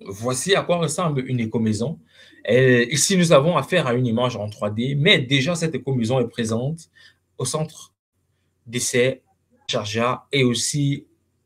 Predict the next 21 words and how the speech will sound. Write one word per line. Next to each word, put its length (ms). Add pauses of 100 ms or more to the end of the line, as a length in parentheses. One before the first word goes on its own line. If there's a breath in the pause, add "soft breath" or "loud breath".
à 80
l'Écotechnopark 1000
en 280
Biélorussie. 1200 (600 loud breath)
C'est 160
tout 220
un 140
oasis 380
en 120
plein 220
désert. 480 (680 loud breath)
Une 140
autre 180
perspective 600
ici, 680
ou 140
une 60
démonstration 960
de 140
ville 420 (180)
linéaire. 540